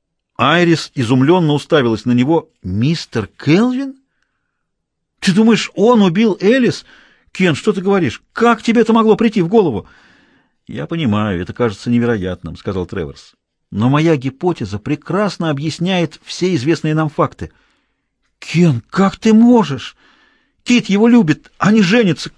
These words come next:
Как ты можешь?» «Именно поэтому я и решил поговорить сегодня с тобой. Она ведь не захочет выйти замуж за убийцу. Не лучше ли ей узнать об этом заранее?» «Я не верю. Это только предположение.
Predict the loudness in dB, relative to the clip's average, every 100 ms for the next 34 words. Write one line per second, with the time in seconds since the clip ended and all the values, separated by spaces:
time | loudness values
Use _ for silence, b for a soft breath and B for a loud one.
0 | -4 -4 0 2 4 4 2 -6 _ b
1 | b _ -20 _ _ _ _ _ _ -4
2 | 0 2 2 2 2 0 -2 0 -2 -2
3 | -4 -2 0 0 -2 -4 -2 -2 -4 -6
4 | -6 -10 b b b b b b b _
5 | _ _ _ _ -2 2 2 2 2 0
6 | 0 0 -4 -4 -8 -6 -6 -6 -2 -2
7 | -2 -4 -6 -4 -8 -10 -20 _ _ _
8 | _ _ _ _ _ _ _ _ -4 0
9 | 0 -2 -2 -2 2 2 2 -2 -2 -2
10 | 0 0 0 0 0 -6 -12 _ _ _
11 | _ _ _ -10 -2 2 4 4 4 2
12 | 0 -10 _ _ _ _ _ -2 0 0
13 | 0 0 -2 2 2 4 4 4